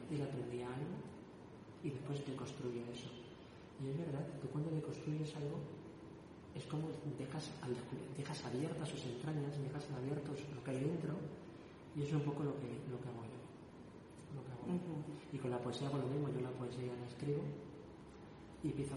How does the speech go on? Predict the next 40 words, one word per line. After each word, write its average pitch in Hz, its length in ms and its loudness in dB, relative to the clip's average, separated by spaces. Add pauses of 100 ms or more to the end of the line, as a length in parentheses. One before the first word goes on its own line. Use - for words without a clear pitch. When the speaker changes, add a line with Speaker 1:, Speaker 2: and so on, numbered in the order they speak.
Speaker 1:
empiezo 135 340 0
a 123 40 2
recortar, 123 420 -4 (200)
a 131 40 -4
quitar 135 320 -4
palabras. 120 440 0 (480)
Si 143 80 -2
quitas 165 280 2
la 156 80 2
palabra, 156 320 2 (600)
Tien-, 165 140 2 (140)
sigue 180 240 2
teniendo 156 320 4
sentido, 147 420 2 (100)
pero 131 160 0
además 139 220 2
de 185 60 4
ese 170 140 0
sentido, 160 440 2 (320)
incluso 131 320 0 (320)
parece 160 260 4
que 147 120 2
tiene 123 200 4
otro - 180 0
sentido, 120 400 -2
¿no? - 1200 -8
O - 20 -2
sea, 120 200 -4 (1160)
Speaker 2:
Tocas 185 300 4 (420)
un 175 120 6
término, 180 440 6
además, 165 460 6 (180)
que, 160 300 4
bueno, 165 180 6 (280)
las 143 180 0 (160)
muchas 160 320 2
veces 160 300 2
que - 60 -2
hemos 151 260 2
hablado 160 320 4